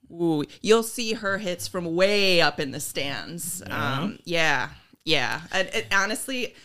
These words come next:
Speaker 1: one of my favorite things is even if I didn't see it happen, I know she hit somebody real hard because you can hear the crowd go, "Oh." <laughs>
Speaker 2: What made you, um, what, how did that come about?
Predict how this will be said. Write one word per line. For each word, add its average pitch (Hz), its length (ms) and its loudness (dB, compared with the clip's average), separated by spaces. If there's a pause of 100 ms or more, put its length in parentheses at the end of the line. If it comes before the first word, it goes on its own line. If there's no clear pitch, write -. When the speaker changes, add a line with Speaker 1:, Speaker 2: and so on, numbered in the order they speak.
(140)
Speaker 1:
one 170 120 0
of 175 60 0
my 175 120 2
favorite 175 400 -2
things 170 300 -6
is 165 240 -10
even 180 200 -2
if 180 100 2
I 170 100 4
didn't 165 220 -4
see 160 240 -6
it 156 80 -8
happen, 180 520 -2 (220)
I 180 120 4
know 190 240 2
she 196 240 0
hit 170 240 -4
somebody 208 520 0
real 165 380 0
hard 180 360 -2
because 190 300 -6
you 175 80 -8
can 180 140 -8
hear 190 340 4
the 156 80 2
crowd 175 400 2
go, 160 320 0
"Oh." 208 1900 2
<laughs> - 40 -12 (1120)
Speaker 2:
What 151 160 2
made 208 320 4
you, 175 180 2
um, 156 400 4 (1040)
what, 117 300 -2
how 151 120 4
did - 180 0
that 107 180 0
come 123 160 2
about? 90 440 -6